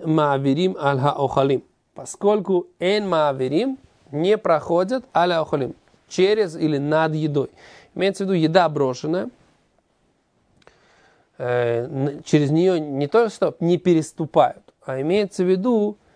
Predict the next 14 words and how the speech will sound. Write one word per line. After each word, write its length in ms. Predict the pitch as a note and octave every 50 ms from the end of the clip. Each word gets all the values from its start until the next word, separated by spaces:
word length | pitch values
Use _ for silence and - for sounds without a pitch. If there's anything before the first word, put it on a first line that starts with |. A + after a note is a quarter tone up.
| _ _ _
что 480 | _ - - _ - D3+ D3 C#3 C#3 -
ее 420 | D3 C#3 C#3 C#3+ C#3+ C#3+ F#3 G3 F#3+
не 240 | F3+ F3 F3+ F#3 F#3
бросают. 640 | E3+ E3 D#3+ D3 C#3+ - - E3+ C#3+ A#2+ - - _
То 40 |
есть, 140 | - - -
если 200 | D#3+ D#3+ D3+ D#3
люди 300 | D3 E3 F3 F3+ D3+ C#3+
видят 400 | C#3+ C#3+ E3+ D3+ C#3 C3+ C#3+ -
еду, 360 | D3+ D3+ D#3 D3 E3 A#3 B3
они 200 | A3 F3 F3 G3
должны 340 | F#3+ F3 D3+ C#3+ C#3 D#3 E3+
ее 240 | F3 E3 D3+ C#3+ C#3+
подобрать, 600 | - C#3 C3+ C#3 C#3+ E3 G3 G3+ F#3+ F3 - _